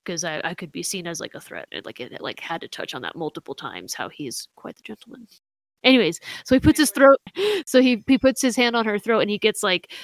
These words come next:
nervous because he's this huge hockey guy, and she, like,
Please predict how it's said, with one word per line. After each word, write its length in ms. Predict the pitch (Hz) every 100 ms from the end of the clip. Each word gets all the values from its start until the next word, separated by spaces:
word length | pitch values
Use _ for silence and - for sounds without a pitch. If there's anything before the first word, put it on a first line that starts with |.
| -
nervous 400 | 202 240 220 208
because 280 | - 220 196
he's 120 | 190
this 140 | 190 -
huge 320 | 233 220 - _ 214
hockey 280 | 185 208 185
guy, 180 | 190 170
and 160 | 175
she, 180 | - 208
like, 420 | 196 196 - -